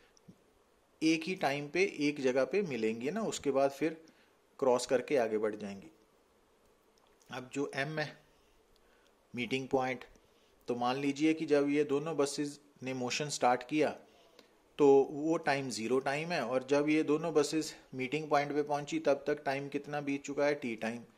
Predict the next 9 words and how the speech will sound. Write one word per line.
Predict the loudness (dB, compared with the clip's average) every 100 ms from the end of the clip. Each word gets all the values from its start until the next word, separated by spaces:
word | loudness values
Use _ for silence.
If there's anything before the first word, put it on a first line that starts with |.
| _ _ _ _ _ _
तो | 2 2 4
अब | 2 0 -6 _ _ _ _ _ _
यहाँ | -8 -4 -2 -2
पर | 0 2 0 -2 -18 _ _ _ _ _ _ _ _ _ _ _ _ _ _ _ -20 _ _ -10
जो | 0 2 2 0 -4 -6 -12 _ -2
पहली | -2 0 2
बस | 2 2 0
ए | 0
है | 0